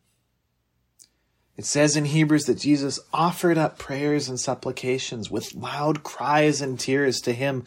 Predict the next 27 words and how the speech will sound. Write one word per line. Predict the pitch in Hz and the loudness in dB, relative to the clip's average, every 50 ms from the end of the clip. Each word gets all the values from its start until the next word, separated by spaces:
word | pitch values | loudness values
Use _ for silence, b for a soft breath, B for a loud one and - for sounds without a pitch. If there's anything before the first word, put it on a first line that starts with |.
| B B B B B | B B B B B
who | B 160 | B 2
was | 151 135 143 139 123 - | 4 4 4 4 4 4
able | - 147 170 170 180 160 | 4 6 6 8 6 6
to | 160 - 139 | 4 2 -2
save | - - 139 131 131 131 | -2 2 2 2 2 2
him | - 131 123 117 | -2 -6 -8 -8
from | 110 - 123 117 | -6 -6 -4 -4
death. | 107 104 98 95 92 90 - - _ _ _ _ _ _ _ _ _ _ b b b b b b b b b b b b b _ - - - | -2 -2 -2 -4 -6 -8 -12 -20 _ _ _ _ _ _ _ _ _ _ b b b b b b b b b b b b b _ -20 -16 -10
It's | - 147 - - | -4 -2 -2 0
through | - - 165 160 | 2 2 2 2
Jesus' | 151 - 147 165 190 196 165 180 165 - - | 2 4 6 8 8 8 8 8 4 4 4
suffering | - 180 175 175 - 170 170 160 151 147 | 4 2 2 0 0 0 2 2 2 0
in | 139 131 | -2 -2
his | 113 120 170 170 160 160 | 0 2 2 4 4 6
life | 156 143 139 131 - | 4 4 4 4 0
and | 143 139 | 2 2
on | 147 147 113 | 2 2 2
the | 135 131 | 0 -2
cross | - - 156 151 156 160 156 - | 2 4 6 6 6 6 4 2
that | - 120 - | -2 -2 -2
he | - 170 160 | 0 -2 -2
paid | - - - - 165 165 170 170 | -2 -4 -6 0 2 2 2 2
the | 165 156 156 | 0 -4 -6
price | - - 160 143 147 151 151 | -4 -4 -2 -2 0 -2 -2
for | - - 160 151 | -4 -4 -4 -2
your | 147 139 139 131 | -2 -2 -2 -4
sins | - - - 139 135 131 117 98 - - | -4 -4 -6 -6 -6 -6 -8 -10 -10 -12